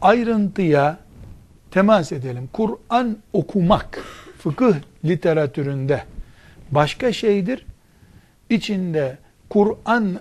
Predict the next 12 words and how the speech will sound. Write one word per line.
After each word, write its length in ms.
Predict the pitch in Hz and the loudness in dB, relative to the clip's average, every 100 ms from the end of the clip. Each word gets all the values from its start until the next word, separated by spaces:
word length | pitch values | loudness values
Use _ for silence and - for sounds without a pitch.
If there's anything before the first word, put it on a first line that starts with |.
| - | 0
ayeti 580 | 190 196 175 175 - 202 | 2 2 2 -2 -2 -2
yazılı 640 | 147 170 165 190 190 143 | 0 0 0 0 0 0
bir 200 | 170 156 | -2 -4
kağıda 600 | - 170 180 175 202 - _ | 0 2 2 2 2 0 _
tutmak 640 | - 180 196 208 262 - 170 | -6 -4 -2 -2 -2 -2 0
başka 300 | 165 - 110 | 0 -2 -8
bir 60 | |
şeydir. 480 | - 101 - - - _ _ _ _ _ _ _ _ _ | -10 -16 -18 -20 -20 _ _ _ _ _ _ _ _ _
Ona 260 | - 220 269 | -2 0 0
mushafa 680 | 202 196 - 208 175 262 247 | 0 -2 -2 0 2 0 -2
tutmak 580 | 202 202 180 160 - - | -4 -2 0 0 -2 -14
diyoruz. 460 | - - - - | -14 -16 -20 -20